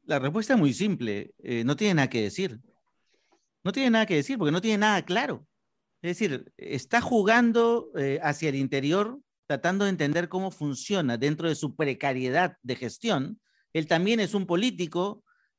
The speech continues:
tiene, es, es mucho más precario que un Cerrón, porque jamás ha tenido un cargo ni siquiera de gobernador o de alcalde siquiera. Entonces es mucho más precario en el sentido de,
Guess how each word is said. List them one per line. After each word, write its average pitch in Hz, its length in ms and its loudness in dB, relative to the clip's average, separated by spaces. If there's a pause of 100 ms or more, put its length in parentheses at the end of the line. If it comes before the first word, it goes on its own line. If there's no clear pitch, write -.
tiene, 170 340 0
es, 208 240 -2
es 196 280 -2
mucho 202 420 4
más 180 140 2
precario 175 680 0
que 143 60 -4
un 160 120 -2
Cerrón, 160 320 -2
porque 135 200 -4
jamás 147 260 -4
ha 156 80 -4
tenido 156 220 -4
un 160 100 -2
cargo 160 460 2 (180)
ni 135 80 -2
siquiera 160 380 0
de 143 80 4
gobernador 127 760 0
o 131 100 -2
de 127 100 0
alcalde 143 640 -2
siquiera. 135 560 -4 (440)
Entonces 175 500 -2
es 226 80 2
mucho 247 220 2
más 240 100 4
precario 190 720 0
en 156 100 -2
el 139 140 -4
sentido 156 460 -2
de, 180 320 -2